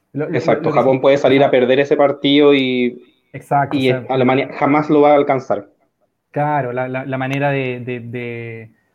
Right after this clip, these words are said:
Speaker 1: de clasificar ahí es completamente absurda. O sea, es que Japón golea a España al mismo tiempo que Alemania golea a Costa Rica, que es una cosa que no, no, no tiene mucho sentido que ocurra. Entonces, a mí me parece que Alemania, en términos prácticos, está obligado a ganarle a España.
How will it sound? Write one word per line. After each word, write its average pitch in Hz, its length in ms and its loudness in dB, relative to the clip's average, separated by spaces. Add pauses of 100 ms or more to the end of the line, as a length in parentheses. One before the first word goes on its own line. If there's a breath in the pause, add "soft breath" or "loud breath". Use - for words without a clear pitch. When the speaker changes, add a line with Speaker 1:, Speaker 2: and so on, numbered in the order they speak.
(140)
Speaker 1:
de 123 140 -12
clasificar 131 520 -6
ahí 143 240 -2
es 143 60 -6
completamente 139 500 -8
absurda. 135 440 -8
O 110 40 -18
sea, 131 140 -12
es - 60 -16
que 131 100 -16
Japón 156 400 -6
golea 147 360 -4
a - 20 -12
España 147 400 -8
al 139 80 -6
mismo 139 180 -6
tiempo 135 240 -8
que 135 60 -8
Alemania 123 320 -10
golea 123 220 -10
a 123 40 -12
Costa 120 220 -12
Rica, 143 240 -4
que 123 60 -10
es 127 40 -8
una 127 120 -8
cosa 123 180 -12
que 120 180 -12 (400)
no, 117 460 -14
no, 117 180 -20
no 123 120 -18
tiene 127 160 -12
mucho 123 200 -18
sentido 123 400 -16
que 127 80 -20
ocurra. 123 400 -18 (300)
Entonces, 175 560 -8
a - 80 -4
mí 156 120 -2
me 208 120 0
parece 190 400 -2
que 202 80 -2
Alemania, 175 580 -4
en 147 140 -6
términos 160 320 -4
prácticos, 220 680 -6 (480)
está - 240 -8
obligado 165 280 -2
a 160 80 -2
ganarle 143 420 -6
a 123 60 -10
España. 143 640 -10